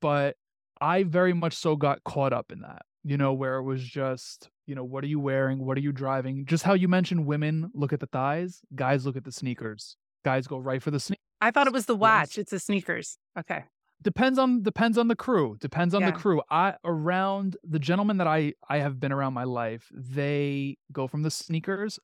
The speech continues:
Speaker 1: and up, and they end at your hairline. I'm, I mean, I'm
Speaker 2: There you
Speaker 1: receding,
Speaker 2: go.
Speaker 1: but
Speaker 2: So instead of an
Speaker 1: they
Speaker 2: up
Speaker 1: end at your
Speaker 2: down, it's a down up.
Speaker 1: It's a down up.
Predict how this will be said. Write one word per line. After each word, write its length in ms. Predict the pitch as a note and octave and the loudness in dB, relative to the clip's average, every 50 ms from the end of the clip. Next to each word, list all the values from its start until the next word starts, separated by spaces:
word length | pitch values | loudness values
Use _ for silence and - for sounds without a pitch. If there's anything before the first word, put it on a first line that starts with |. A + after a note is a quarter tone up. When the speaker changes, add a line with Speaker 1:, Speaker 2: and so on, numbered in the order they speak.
| _ | _
Speaker 1:
and 140 | - C#3 C3+ - | -6 -6 -4 -2
up, 260 | A#2 A#2+ G#2 - - - _ - | -4 -4 -6 -6 -12 -20 _ -6
and 100 | C#3 C#3+ | -4 -2
they 100 | C#3 C3 | -2 0
end 160 | C3 D3 D3+ | 2 2 2
at 80 | E3 D#3+ | 2 4
your 120 | E3 F3 | 4 4
hairline. 460 | D#3+ G#3 A3+ A#3+ G3+ C#3+ A#2+ A2 G#2+ | 6 6 6 6 4 4 2 0 -2
I'm, 240 | A2 A#2+ D3+ E3 - - | -4 -4 -4 -4 -4 -2
I 100 | C#3+ D#3+ | -2 0
mean, 140 | D#3+ D3 | 0 2
I'm 100 | D#3 E3 E3 D3+ | 2 2 2 4
Speaker 2:
There 160 | C3 G#3 G#3+ A3 | 4 4 4 4
you 100 | A3+ A#3 | 4 4
Speaker 1:
receding, 140 | - D#4 | 4 4
Speaker 2:
go. 300 | E4+ C#4+ F#3 D#3+ E3 E3+ - _ _ - | 6 6 4 2 0 -6 -12 _ _ 0
Speaker 1:
but 120 | F3+ E3 | 0 2
Speaker 2:
So 60 | - C#4 | 2 0
instead 220 | C4 - - C#4 C4 | -2 2 2 2 4
of 60 | B3 | 6
an 60 | A#3+ | 6
Speaker 1:
they 40 | - | 6
Speaker 2:
up 80 | - B3+ | 6 6
Speaker 1:
end 100 | D#3 D#3+ | 6 6
at 40 | |
your 80 | A#3 G#3+ | 6 6
Speaker 2:
down, 140 | G#3 G#3 A3 | 6 6 4
it's 120 | G#3+ - | 2 0
a 40 | A#3 | 0
down 240 | F#3 A3+ B3+ C4 A3+ | 2 2 4 4 4
up. 200 | E3+ D#3+ - - _ _ _ _ - | 2 -2 -4 -6 _ _ _ _ -4
Speaker 1:
It's 160 | D#3 D3 - E3 | -2 -2 0 0
a 60 | D3+ | 0
down 280 | C#3 D#3 D3 D3 D3+ | 2 2 2 4 4
up. 220 | F3 F#3+ F3+ - | 4 2 2 0